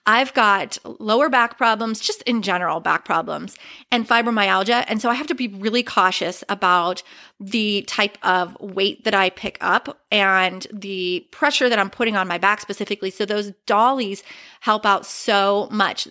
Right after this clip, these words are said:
They do make dollies that have four wheels that are more like a cart. Um, the ones I'm talking about are more of, like, the upright ones. So they have travel versions. There's, there's so many options. So I highly recommend something like that.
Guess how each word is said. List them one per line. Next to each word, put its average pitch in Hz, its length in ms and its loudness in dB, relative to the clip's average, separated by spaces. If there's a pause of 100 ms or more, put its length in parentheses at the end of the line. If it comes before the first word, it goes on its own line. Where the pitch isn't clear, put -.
They 233 280 -2
do 240 340 -4
make 233 260 0
dollies 202 500 0
that 190 180 0
have - 160 -4
four 311 320 -4
wheels 285 440 0 (360)
that 233 100 2
are 233 80 2
more 233 140 0
like 214 160 0
a 180 80 -2
cart. - 580 -2 (440)
Um, 214 220 2
the 214 80 0
ones 247 320 2
I'm 220 160 0
talking 208 340 -2
about 175 380 -2
are 196 220 2
more 208 180 0
of, 208 100 0
like, 196 180 -2
the - 140 -10 (120)
upright 190 520 0
ones. - 360 -10 (320)
So 220 280 0
they 208 100 -2
have 185 180 -2
travel 285 440 2
versions. 233 800 0 (240)
There's, 240 280 0
there's 269 200 -4
so 320 180 0
many 262 200 0
options. 175 480 -2
So 226 80 0
I 233 60 2
highly 349 320 0
recommend 214 460 -2
something 196 300 -6
like 175 200 -6
that. 196 300 2